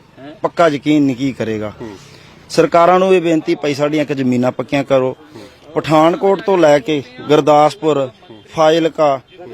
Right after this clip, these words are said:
ਜਿਹੜੇ ਬਾਰਡਰ ਦੇ ਨਾਲ ਦੇ ਪਿੰਡ ਹਨ, ਤਕਰੀਬਨ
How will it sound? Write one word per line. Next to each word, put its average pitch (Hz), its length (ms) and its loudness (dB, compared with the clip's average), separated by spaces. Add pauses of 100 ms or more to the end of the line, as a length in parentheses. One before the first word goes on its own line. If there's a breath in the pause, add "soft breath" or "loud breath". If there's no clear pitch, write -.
(200)
ਜਿਹੜੇ 180 260 -2
ਬਾਰਡਰ 156 320 0
ਦੇ 160 160 -4
ਨਾਲ 147 280 0
ਦੇ 151 80 -4
ਪਿੰਡ 143 260 -6
ਹਨ, 135 300 -8 (500)
ਤਕਰੀਬਨ 208 640 2